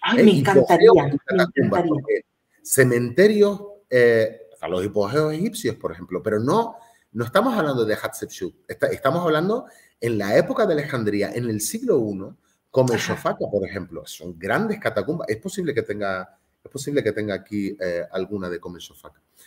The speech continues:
Speaker 2: alguna imagen. Eh, pero están los etruscos, están los tolos romanos, que se, hay, hay un montón. Y los cristianos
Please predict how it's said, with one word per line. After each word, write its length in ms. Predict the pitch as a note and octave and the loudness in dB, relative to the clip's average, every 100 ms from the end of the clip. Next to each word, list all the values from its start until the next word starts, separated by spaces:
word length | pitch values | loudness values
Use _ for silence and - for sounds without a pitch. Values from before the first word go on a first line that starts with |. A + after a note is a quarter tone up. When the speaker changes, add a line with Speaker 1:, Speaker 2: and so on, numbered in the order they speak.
| - - | -20 -10
Speaker 2:
alguna 600 | F#2+ F#2 G2+ F#2 F2+ F2 | -6 -2 -2 -2 -4 -6
imagen. 480 | F2+ F2+ E2+ - D2+ - - - - | -8 -8 -10 -12 -16 -18 -20 -20 -4
Eh, 240 | A2 G#2+ G#2 | 0 0 0
pero 140 | A2 | -6
están 240 | - A2 | -2 0
los 120 | G#2 G#2 | 0 -2
etruscos, 760 | G#2+ C3+ F#3+ E3+ C3 - G#2 | -4 0 2 2 2 -2 -2
están 300 | F#2 - G#2 | -2 -2 -2
los 200 | G2 F#2 | 0 -4
tolos 240 | - F#2+ F2 | -2 -2 -2
romanos, 520 | A#2 B2+ D3 C#3 A2+ | -4 -2 -2 -2 -4
que 80 | - | -6
se, 140 | A2 - | -8 -6
hay, 200 | C3 E3 | -6 -4
hay 160 | D3+ F3+ | -2 -2
un 80 | |
montón. 400 | D#3+ A2 A2+ F#2+ - - - - | -2 -2 -2 -4 -6 -20 -20 -6
Y 100 | B2+ | 0
los 180 | A#2+ A#2 | 0 0
cristianos 840 | B2+ A2+ - F#3+ A#3+ D3+ G#2+ C#3+ | -6 -6 2 4 4 2 -2 -6